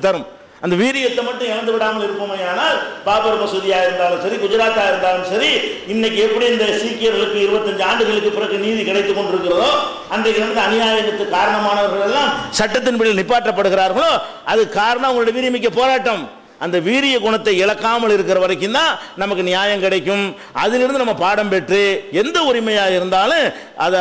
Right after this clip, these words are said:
அணைந்து விடாமல் அதே உத்வேகத்தோடு, அதே வீரியத்தோடு, பள்ளியாசல் இத்தனை வருஷம் ஆச்சு, நமக்கு என்ன நேத்தாயிருச்சாங்க,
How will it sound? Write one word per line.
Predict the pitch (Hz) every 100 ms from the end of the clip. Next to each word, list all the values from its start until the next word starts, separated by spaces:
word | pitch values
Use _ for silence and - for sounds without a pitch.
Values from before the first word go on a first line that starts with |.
| 175 156
அணைந்து | 233 247 214
விடாமல் | 202 190 180 202 202 190 147
அதே | 202 233 185
உத்வேகத்தோடு, | 175 202 190 190 180 202 180
அதே | 208 214
வீரியத்தோடு, | 202 208 196 185 180 208 208 208 -
பள்ளியாசல் | 190 220 214 196 196
இத்தனை | 175 202
வருஷம் | 202 190
ஆச்சு, | 196 190
நமக்கு | 196 202
என்ன | 202 196 147 - - 185
நேத்தாயிருச்சாங்க, | 208 208 196 185 190